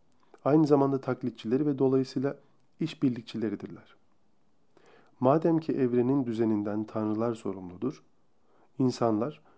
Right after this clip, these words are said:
onların kesin emirlerine uymalıdır. Çünkü bu emirler hem dünyanın hem de insan toplumunun iyi işlemesini sağlayan düzenlemelerden,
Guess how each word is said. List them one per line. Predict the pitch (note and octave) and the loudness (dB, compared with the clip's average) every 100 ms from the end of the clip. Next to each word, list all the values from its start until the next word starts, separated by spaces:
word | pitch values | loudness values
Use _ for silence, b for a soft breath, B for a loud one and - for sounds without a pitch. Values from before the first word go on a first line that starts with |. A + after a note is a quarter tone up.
| b | b
onların | C3+ A#2+ A#2+ D3 E3 | -2 0 2 2 -2
kesin | D#3+ B2 D#3+ C3+ | -4 -2 0 0
emirlerine | A#2 A2 G#2+ A2 | -2 -2 -2 -2
uymalıdır. | B2 A#2 G#2 F#2+ - - - _ _ _ _ _ _ _ _ _ _ _ _ _ _ _ b b | -2 -2 -4 -8 -12 -20 -20 _ _ _ _ _ _ _ _ _ _ _ _ _ _ _ b b
Çünkü | - E3 D#3+ C#3 | -2 0 2 2
bu | D3 | 4
emirler | D#3 D3+ C#3+ C#3+ | 6 6 6 4
hem | A#2+ C#3+ D3 | 2 -2 0
dünyanın | B2 A#2 A#2 C#3+ | 0 0 0 -2
hem | A#2+ B2+ B2+ | -2 0 2
de | B2+ C#3+ - _ | 2 0 -8 _
insan | B2+ A#2+ D#3 D3+ | -4 -2 -2 -2
toplumunun | C3+ B2 B2+ B2 C#3+ - B B B | -2 0 -2 0 -2 -4 B B B
iyi | C3+ D#3 | 0 2
işlemesini | D3+ - A#2 A2+ - A2+ | 2 0 -4 -4 -4 -4
sağlayan | G#2+ G#2+ G#2+ A2 G#2+ | -2 -2 0 0 0
düzenlemelerden, | G#2 G#2+ G#2 G2+ F#2 F#2 F#2+ A#2+ | 0 -2 -2 -4 -6 -8 -6 -6